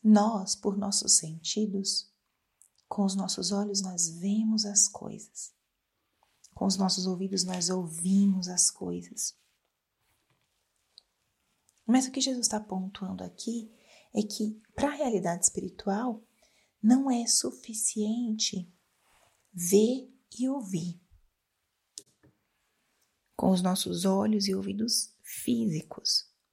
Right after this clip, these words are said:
É necessário nós desenvolvermos a capacidade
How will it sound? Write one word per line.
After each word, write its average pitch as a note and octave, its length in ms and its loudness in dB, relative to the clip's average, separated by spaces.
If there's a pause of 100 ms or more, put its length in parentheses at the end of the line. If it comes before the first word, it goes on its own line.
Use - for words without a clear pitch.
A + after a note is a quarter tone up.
(1900)
É A3+ 120 4
necessário G3+ 800 2
nós F#3 200 0
desenvolvermos F#3 720 0
a E3 80 2
capacidade F3+ 1080 -4